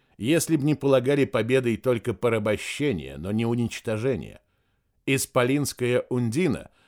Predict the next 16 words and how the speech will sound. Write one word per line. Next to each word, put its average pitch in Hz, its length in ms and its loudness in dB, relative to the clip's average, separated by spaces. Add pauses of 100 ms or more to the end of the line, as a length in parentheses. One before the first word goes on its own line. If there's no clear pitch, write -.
(120)
являвшаяся 113 840 0
ко 110 120 -4
мне, 123 220 0
была 117 280 2
их 120 180 -2
творением, 101 600 -2 (380)
причем 131 480 0
даже 147 300 0
не 147 120 2
рабыней, 131 640 -2
игрушкой. 127 680 -8 (500)
Вполне 101 400 -2
возможно, 123 560 0
чудотворная 127 720 0
сила 120 340 0
когтя, - 720 -4